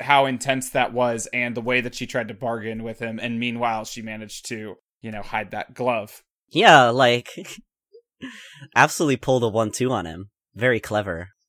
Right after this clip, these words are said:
Speaker 2: They ha-, and she, she does quite a few really clever tricks. She's, she's a trickster. She's got tricks up her sleeve. She did one in the last episode, too, with the,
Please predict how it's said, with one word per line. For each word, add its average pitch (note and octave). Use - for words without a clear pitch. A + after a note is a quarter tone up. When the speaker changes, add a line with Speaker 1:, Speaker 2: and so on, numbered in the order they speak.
Speaker 2:
They D3
ha-, C3+
and D3
she, D#3+
she G3+
does G#3+
quite E3+
a -
few D3
really G#2
clever F#2+
tricks. -
She's, A#2
she's C#3
a A#2
trickster. -
She's A#2+
got -
tricks -
up A2
her F#2+
sleeve. F#2+
She A2+
did B2+
one A2+
in A2
the G2
last A2+
episode, F#2
too, F#2
with G2
the, F2